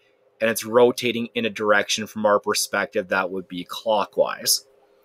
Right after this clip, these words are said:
So these two mirrors are located thirty-five kilometers apart. What I have at the bottom is a light source. And again, what that light source does is it emits light rays in every direction.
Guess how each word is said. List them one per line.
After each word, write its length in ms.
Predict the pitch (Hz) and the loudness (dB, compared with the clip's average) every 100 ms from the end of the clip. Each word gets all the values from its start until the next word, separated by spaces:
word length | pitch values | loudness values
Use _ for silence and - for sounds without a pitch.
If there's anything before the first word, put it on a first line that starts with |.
| _ _ _ - | _ _ _ 0
So 220 | 123 113 | 6 6
these 180 | 113 - | 4 0
two 200 | 143 123 | 4 4
mirrors 380 | 117 110 110 | 6 4 4
are 140 | 107 101 | 4 4
located 640 | 98 98 - 104 101 92 - _ _ _ _ | 4 4 0 0 4 2 0 _ _ _ _
thirty-five 560 | 127 120 113 113 101 - | 2 2 2 2 2 0
kilometers 640 | - 107 95 95 90 90 | 0 2 2 2 -2 -2
apart. 560 | 90 - 87 76 - _ _ _ _ _ _ _ _ _ _ _ _ _ _ _ _ _ _ _ _ _ | -4 -2 -2 -2 -8 _ _ _ _ _ _ _ _ _ _ _ _ _ _ _ _ _ _ _ _ _
What 180 | 117 135 | 4 6
I 60 | 170 | 6
have 340 | 151 127 131 | 4 2 0
at 60 | 127 | -4
the 80 | |
bottom 480 | 110 107 104 90 95 - | -4 0 0 -2 -4 -8
is 180 | 110 113 | -10 -6
a 80 | |
light 340 | 110 104 110 - | -6 -2 -2 -2
source. 600 | - 95 - - - - _ _ _ | -6 -6 -8 -8 -10 -10 _ _ _
And 80 | 117 | -4
again, 240 | 113 104 | 0 2
what 100 | 101 | 4
that 160 | 120 113 | 4 4
light 220 | 117 131 | 2 2
source 260 | - 160 - | 2 2 2
does 340 | - 104 104 | 0 0 0
is 80 | 104 | -4
it 80 | 107 | -6
emits 320 | 104 107 - | -2 -2 -2
light 320 | 101 101 107 | -2 0 0
rays 420 | 104 107 107 107 | 0 2 2 -2
in 120 | 107 95 | -6 -6
every 260 | 98 120 | -2 0
direction. 640 | 127 143 95 92 - 160 | 4 4 4 2 -2 -4